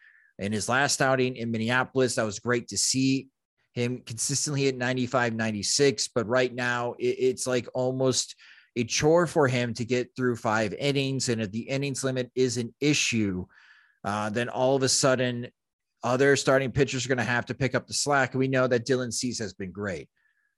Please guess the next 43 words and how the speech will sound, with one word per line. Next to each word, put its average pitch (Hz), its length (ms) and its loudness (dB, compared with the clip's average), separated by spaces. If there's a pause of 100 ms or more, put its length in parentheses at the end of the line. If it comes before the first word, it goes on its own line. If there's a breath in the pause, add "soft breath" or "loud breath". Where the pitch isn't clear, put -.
So 131 240 2
in 143 260 -2
order 190 320 2
to 175 160 -2
help 151 280 0
out 143 200 0
the 147 80 0
White 127 260 0
Sox 123 300 -2
starting 127 320 2
rotation, 113 640 -2
they 107 100 -2
really 160 440 4
need 151 260 0
Lance 127 360 0
Lynn 131 420 -4
to 117 140 -4
become 123 680 0
the 107 220 -4
two 127 220 -2
thousand 120 420 0
twenty-one 117 840 -2 (380 soft breath)
Lance 123 440 0
Lynn 135 400 0
for 143 340 4
the 135 80 2
White 131 300 2
Sox, 127 400 -2
not 117 200 -4
the 123 80 -6
guy 110 300 -2
that 110 200 -2
gives 107 240 0
up 120 180 0
five 113 420 0
runs 117 420 0
early 117 380 0
in 131 80 -4
a 143 80 -2
game 139 380 -2
like 131 180 0
he 135 100 0
has 131 420 -4